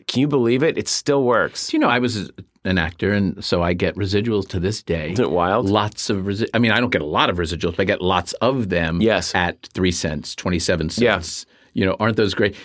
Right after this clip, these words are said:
Speaker 2: Do you, I, I mentioned this on this podcast before. There used to be that bar in Studio City
Speaker 1: Yeah,
Speaker 2: called
Speaker 1: yeah.
Speaker 2: Residuals.
Speaker 1: Yeah.
Speaker 2: If you brought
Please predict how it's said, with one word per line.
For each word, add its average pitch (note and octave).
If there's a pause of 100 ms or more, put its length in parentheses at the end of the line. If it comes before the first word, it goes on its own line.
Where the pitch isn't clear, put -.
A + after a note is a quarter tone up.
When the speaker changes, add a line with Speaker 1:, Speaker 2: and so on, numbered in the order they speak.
Speaker 2:
Do C3+
you, C#3
I, B2
I A#2 (140)
mentioned B2+
this A2
on G#2
this G2+
podcast G#2+
before. A2
There G2+
used G#2+
to -
be G2+
that F2+
bar F#2+ (100)
in F#2
Studio F#2+
City G#2+
Speaker 1:
Yeah, A#2
Speaker 2:
called A#2
Speaker 1:
yeah. A2+
Speaker 2:
Residuals. B2
Speaker 1:
Yeah. A2
Speaker 2:
If F#2
you G#2+
brought G#2+